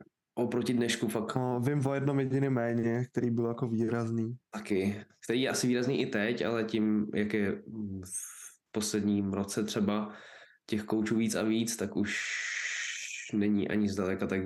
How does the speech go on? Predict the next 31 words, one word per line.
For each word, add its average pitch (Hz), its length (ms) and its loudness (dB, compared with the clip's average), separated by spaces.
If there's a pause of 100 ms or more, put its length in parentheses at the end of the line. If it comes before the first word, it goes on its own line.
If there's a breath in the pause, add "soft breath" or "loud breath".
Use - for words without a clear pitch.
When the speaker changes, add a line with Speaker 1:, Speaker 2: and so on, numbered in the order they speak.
(320)
Speaker 1:
výrazný, 101 340 2
jak 98 160 0
bylo 92 260 0
před 92 160 -4
těma 101 220 0
dvěma 92 200 2
rokama 87 340 0
třeba, 90 420 -2 (500)
třeba - 260 -8
Speaker 2:
A - 40 -6
Speaker 1:
maximálně. - 420 -2
Speaker 2:
teď 135 100 -8
taková 143 360 0
filozofická 139 760 -2
otázka 135 440 -2
spíš 135 240 -4
jako 156 140 0
do 135 100 0
placu. 113 600 -2 (800)
Jestli 131 380 2 (220)
ten 147 340 2
boom 123 580 2
těch 151 300 -2
koučů 123 840 0 (360)
nemůže 131 400 2
být 139 240 2
ve 127 140 2
výsledku 135 500 0
jakoby 135 260 0
na 135 120 0
škodu. 110 480 -2